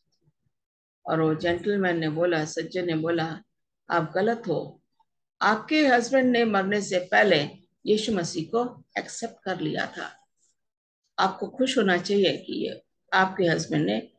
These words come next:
यीशु मसीह को ग्रहण किया।" हम यहाँ देख रहे हैं कि उन्होंने एकदम से परमेश्वर का धन्यवाद दिया और माफी मांगी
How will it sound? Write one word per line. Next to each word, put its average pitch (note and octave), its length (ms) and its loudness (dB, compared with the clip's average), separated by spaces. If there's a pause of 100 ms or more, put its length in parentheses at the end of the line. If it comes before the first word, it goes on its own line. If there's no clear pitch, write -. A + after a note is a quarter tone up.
(240)
यीशु E3 260 -4
मसीह D#3+ 260 -6
को B3+ 200 -2
ग्रहण - 500 -6
किया।" - 340 -8 (640)
हम C4 140 6
यहाँ E4+ 180 6
देख B3+ 260 4
रहे D4+ 120 4
हैं A3+ 360 2 (240)
कि B3+ 440 0 (140)
उन्होंने A3 440 4
एकदम F#3 500 0
से E3+ 400 -4 (360)
परमेश्वर F#3 420 -4
का F3+ 140 -4
धन्यवाद D#3+ 520 -2
दिया E3 260 -2
और E3+ 160 -2
माफी A3 360 -2
मांगी A3 600 0